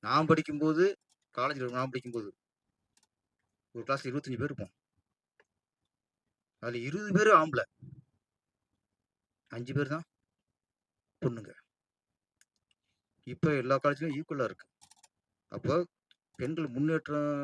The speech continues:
வ-, வந்திருக்கு, எல்லாமே வந்திருக்கு. இப்படி காலேஜ் போற பொண்ணை கெ-, கெடுக்கிறதும், பிளஸ் டூ போடுற பொண்ணை கொண்டு போறதுமா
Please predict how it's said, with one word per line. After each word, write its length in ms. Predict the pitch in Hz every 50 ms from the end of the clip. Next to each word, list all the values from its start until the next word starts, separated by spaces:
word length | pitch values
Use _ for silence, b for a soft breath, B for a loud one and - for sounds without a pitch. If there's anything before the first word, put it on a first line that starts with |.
| 143 139
வ-, 180 | 139 139 139
வந்திருக்கு, 480 | 135 131 135 139 - 147 - - 170 175 180 185 - - _ _ _ _ _ -
எல்லாமே 280 | 107 131 170 202 208
வந்திருக்கு. 380 | 185 165 147 151 131 - - 104 - _ _ _ _ _ _ _ _ _ _ _ _ _ _ _ _ _ -
இப்படி 260 | 160 - - 175 180 175 -
காலேஜ் 280 | 160 165 208 233 196 196 165
போற 100 | 180 175 147 139
பொண்ணை 260 | 160 156 151 151 151 147 139
கெ-, 180 | - 139 139 131 -
கெடுக்கிறதும், 760 | 147 147 156 - 160 143 139 131 120 123 123 120 131 143 160 160
பிளஸ் 240 | - - 143 143 -
டூ 60 | 190 175
போடுற 320 | 160 156 147 131 135 139 123
பொண்ணை 200 | 131 127 131 123 -
கொண்டு 260 | - 131 139 165 165
போறதுமா 480 | 156 147 151 139 135 135 139 135 139 151